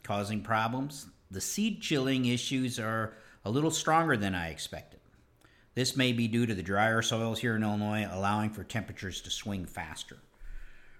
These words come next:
Remember, seed chilling, you're not gonna be able to pick this up from the pickup, and you're gonna have to get out and actually do stand counts for it. The first aerial images are flown, uh, eighth and ninth, so make sure you look at your aerial images before you go to the field.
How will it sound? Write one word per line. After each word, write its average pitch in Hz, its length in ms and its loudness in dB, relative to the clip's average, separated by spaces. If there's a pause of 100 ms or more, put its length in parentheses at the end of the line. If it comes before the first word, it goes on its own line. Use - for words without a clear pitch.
(120)
Remember, 117 400 6
seed 113 320 2
chilling, 113 380 4
you're 101 120 4
not 104 300 4
gonna 107 160 2
be 98 220 2
able 98 120 0
to 92 60 -4
pick 110 260 -4
this 104 200 -2
up 104 200 -4
from 92 140 -6
the 82 80 -4
pickup, 151 580 0 (360)
and 104 100 -2
you're 92 140 0
gonna 98 180 0
have 101 160 2
to 110 60 -4
get 95 160 -2
out 92 180 2
and 90 160 -6
actually 95 440 -4
do 85 180 -6
stand 95 460 -2
counts - 360 -12
for - 220 -16
it. 76 180 -16 (1700)
The 95 100 -2
first 127 400 2
aerial 113 340 6
images 131 680 2 (260)
are 107 220 4
flown, 123 580 2
uh, 110 300 4
eighth 117 320 0
and 101 180 2
ninth, 110 480 2
so - 160 -8
make 98 240 0
sure 131 160 0
you 107 140 2
look 117 240 0
at - 160 -6
your 95 120 -4
aerial 107 320 2
images 117 400 2
before 110 320 -2
you 104 80 0
go 104 160 0
to 101 80 0
the 92 120 -4
field. 104 420 -2